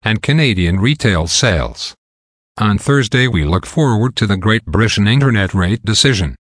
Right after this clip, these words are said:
United States leading indicators, and Japanese consumer price index information. On Friday,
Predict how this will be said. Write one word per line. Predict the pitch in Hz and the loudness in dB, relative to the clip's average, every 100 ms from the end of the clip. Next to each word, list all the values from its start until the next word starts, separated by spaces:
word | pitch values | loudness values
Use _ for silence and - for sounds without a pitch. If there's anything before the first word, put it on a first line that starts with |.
| _ | _
United | 107 104 113 170 147 113 | 0 2 2 2 0 -2
States | - 104 101 104 | -2 -2 -2 0
leading | 117 117 107 101 | 0 2 0 0
indicators, | 120 123 113 107 98 123 107 | -2 -2 -2 -2 0 0 0
and | 92 87 | 0 0
Japanese | 120 123 127 123 113 | 0 0 0 2 0
consumer | - 101 - 156 107 80 | 0 -2 0 0 0 0
price | 123 160 151 | 0 0 2
index | 131 113 85 - | 0 0 -2 -2
information. | 113 117 127 127 - 92 67 - _ _ _ _ - | -2 0 0 0 0 -2 -4 -8 _ _ _ _ -4
On | 107 101 | -2 -2
Friday, | - 170 190 101 62 | 0 0 2 0 -4